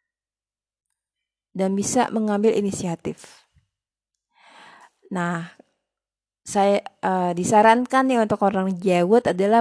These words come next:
percaya kepada intuisi dan perasaan, karena itu akan membantu kamu untuk bisa bertindak yang terbaik untuk kebutuhan kamu. Karena ke-, eh, pendirian kamu tuh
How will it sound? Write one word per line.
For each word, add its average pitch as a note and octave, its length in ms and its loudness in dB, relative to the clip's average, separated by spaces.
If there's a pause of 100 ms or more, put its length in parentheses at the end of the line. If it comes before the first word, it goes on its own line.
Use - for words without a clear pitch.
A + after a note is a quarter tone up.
percaya A#3 480 0
kepada G#3+ 480 -2
intuisi A3+ 880 -2 (320)
dan G3+ 320 -2
perasaan, F#3 800 -6
karena F#3 320 -6
itu G3+ 160 -4
akan B3 240 -2
membantu F#3+ 400 -6
kamu A3 480 -4 (480)
untuk A3+ 720 0 (160)
bisa G3+ 320 -6
bertindak A3+ 640 -4 (160)
yang G3 320 -4
terbaik F3 480 -2
untuk - 160 -18
kebutuhan E3+ 480 -8
kamu. E3+ 400 -10 (1600)
Karena A#3 400 2 (160)
ke-, - 320 -10 (160)
eh, G#3 960 2 (800)
pendirian G#3+ 480 4
kamu A3+ 240 0
tuh C4+ 480 -4